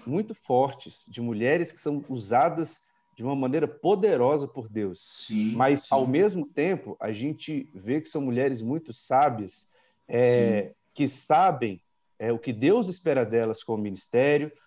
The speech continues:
Speaker 1: o que Deus
Speaker 2: Sim.
Speaker 1: espera dela como esposa, o que Deus espera delas como profissional. Então, é, Deus quer, quer nos usar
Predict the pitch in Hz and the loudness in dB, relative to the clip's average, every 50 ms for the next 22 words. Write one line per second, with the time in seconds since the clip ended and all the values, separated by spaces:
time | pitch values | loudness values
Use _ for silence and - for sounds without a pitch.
0 | _ - 120 120 - 110 104 127 156 175 165 - 202 - _ - 135 120 120 113 | _ -12 -12 -10 -10 -4 0 2 2 2 2 0 -2 -8 _ 0 2 2 2 2
1 | 113 117 113 113 113 - 120 107 101 95 - _ _ - 123 135 143 143 127 127 | 2 2 0 0 -2 -4 -8 -8 -8 -10 -14 _ _ -4 0 2 2 0 0 -2
2 | 143 143 - _ _ _ - 104 _ - 107 107 135 156 156 143 123 123 - _ | -8 -10 -12 _ _ _ -20 -14 _ -10 -4 0 0 0 0 0 -4 -8 -6 _
3 | 135 123 120 113 117 113 110 107 - _ - 120 117 110 - - 113 113 - - | 0 0 0 0 0 -2 -2 -2 -4 _ -6 -6 -6 -6 -6 -6 -8 -8 -8 -10
4 | - - 110 98 98 107 113 123 139 147 143 143 _ _ _ _ _ _ - 123 | -8 -6 -6 -4 -2 0 2 2 2 2 0 -4 _ _ _ _ _ _ -8 -8
5 | 117 120 - 135 143 151 143 123 117 - _ 117 117 117 - 120 110 131 175 202 | -8 -2 0 0 2 2 0 -2 -6 -4 _ 0 0 0 0 -4 0 2 2 2
6 | 214 208 - - 165 143 135 123 151 139 139 135 123 113 120 107 95 101 123 156 | 2 0 2 0 0 0 2 -2 -2 0 0 -2 -2 -4 -6 -6 -2 0 0 2
7 | 170 151 113 98 - | 2 2 0 -2 -4